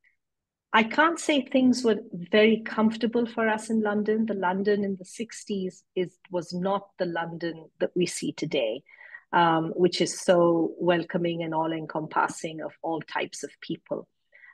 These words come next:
We, at that time, found it extremely difficult to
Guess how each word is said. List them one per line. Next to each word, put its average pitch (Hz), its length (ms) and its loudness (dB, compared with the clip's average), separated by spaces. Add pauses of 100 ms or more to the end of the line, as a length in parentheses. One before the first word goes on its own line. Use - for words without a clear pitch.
(120)
We, 220 560 6
at 190 160 0
that 208 240 2
time, 208 680 2
found 180 220 -2
it 165 120 -12
extremely 170 460 -8
difficult 220 680 0
to 170 420 -2